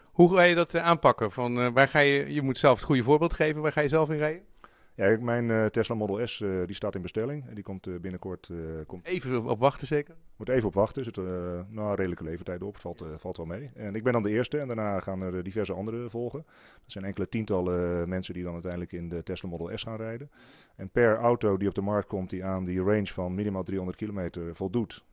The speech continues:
Speaker 2: puur elektrisch, zonder range extender, ja, die gaan, daar gaan we naar kijken en die gaan we dan in het pakket opnemen, zodat we binnen een periode van vijf jaar de hele organisatie daarmee zullen uitrusten.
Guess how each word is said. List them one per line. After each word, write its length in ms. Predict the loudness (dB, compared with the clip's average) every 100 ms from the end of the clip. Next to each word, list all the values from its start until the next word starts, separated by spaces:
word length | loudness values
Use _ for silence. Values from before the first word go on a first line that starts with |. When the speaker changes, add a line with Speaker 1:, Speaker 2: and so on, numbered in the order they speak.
| _
Speaker 2:
puur 220 | -2 0
elektrisch, 460 | 0 -2 -4 -8 -10
zonder 320 | -4 -2 -2
range 200 | -4 -4
extender, 440 | -6 -6 -6 -8 -12 _ -20 -20 -20 -12
ja, 100 | -10
die 100 | -8
gaan, 160 | -8
daar 80 | -6
gaan 100 | -6
we 60 | -6
naar 80 |
kijken 300 | -4 -2 -2
en 60 | -4
die 80 | -6
gaan 140 | -6
we 60 | -6
dan 200 | -6 -8
in 80 | -8
het 100 | -10
pakket 280 | -8 -8
opnemen, 460 | -8 -8 -6 -6 -8
zodat 260 | -8 -8 -8
we 80 |
binnen 300 | -8 -6 -6
een 200 | -6 -6
periode 260 | -6 -4 -6
van 120 | -6
vijf 260 | -4 -2 -2
jaar 340 | -2 -2 -6
de 80 | -8
hele 140 | -6 -6
organisatie 560 | -8 -8 -8 -8 -8
daarmee 220 | -10 -8
zullen 180 | -8 -8
uitrusten. 440 | -8 -10 -12 -14